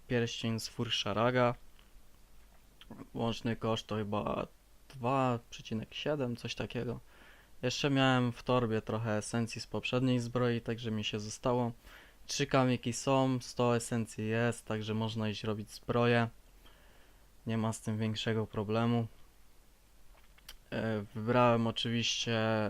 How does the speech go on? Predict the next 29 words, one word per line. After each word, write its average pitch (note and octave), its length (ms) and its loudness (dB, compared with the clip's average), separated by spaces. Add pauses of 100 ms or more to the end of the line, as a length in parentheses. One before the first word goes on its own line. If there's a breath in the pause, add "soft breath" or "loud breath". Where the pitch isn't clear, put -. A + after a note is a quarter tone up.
(380)
fizyczną A2+ 680 -4
osłonę, A#2+ 600 0
bo A2 200 0
ostatni A2 500 -2
ratunek A2 440 -2
mam A2 200 -2
na G#2+ 80 -4
sto - 200 -10
sześćdziesiąty G#2+ 640 -4
trzeci - 380 -8
poziom, A#2 460 0 (640 loud breath)
a G2+ 140 -4
nie G#2+ 120 -2
potrzebuję A2+ 640 0
kolejnego A2+ 580 0
ostatniego. A2 720 -2 (1040 loud breath)
Tym A2+ 220 -2
bardziej, A2+ 380 0
że A2+ 120 -2
tych A2+ 220 -2
ostatnich A2+ 560 -2
to A2+ 120 -2
mam, G#2+ 340 -2 (720)
można A#2 340 -2
powiedzieć, G#2+ 420 -4
że G#2+ 100 -4
pełno A2 380 0
w - 80 -8
torbie, A2+ 400 0